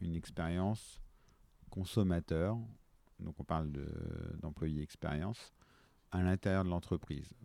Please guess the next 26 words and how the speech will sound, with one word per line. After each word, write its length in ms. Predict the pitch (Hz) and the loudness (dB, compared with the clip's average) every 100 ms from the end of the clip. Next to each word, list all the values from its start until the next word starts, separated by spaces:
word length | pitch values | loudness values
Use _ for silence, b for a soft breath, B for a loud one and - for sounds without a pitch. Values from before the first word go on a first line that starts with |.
| 71 | -8
L'idée 680 | 78 82 82 98 110 113 90 | -4 0 6 8 8 8 4
est 60 | 82 | -4
qu'il 160 | - | -10
puisse 220 | - 90 | -8 -8
s'engager 600 | - 90 82 85 82 87 | -4 -2 4 4 6 4
en 160 | 82 76 | 4 2
interne 640 | 76 - 90 107 120 120 - - - | 0 4 6 6 4 0 -4 -8 0
de 80 | |
la 80 | 82 | 4
même 200 | 82 82 | 4 4
manière 520 | 80 80 82 92 107 117 _ b b b | 4 4 4 4 4 0 _ b b b
qu'il 140 | - - | -6 -6
s'engage 400 | 80 80 87 90 | -2 2 2 2
en 100 | 82 | 0
externe. 380 | 82 - 76 - _ _ b b b b _ - | -2 -4 -8 -8 _ _ b b b b _ -4
Et 120 | 87 | -2
pour 180 | - 85 | -2 -2
ça, 140 | - | 4
on 120 | 101 80 | 4 6
a 100 | 78 | 2
créé 260 | - 90 | 0 2
une 160 | 82 80 | 2 0
plateforme 680 | - 85 - - 101 143 110 - _ _ _ _ _ | 0 2 2 4 6 4 -2 -8 _ _ _ _ _
qui 140 | - | -6
lui 140 | 82 87 | -2 0
permet 640 | - 87 85 90 113 160 | 4 6 6 6 6 4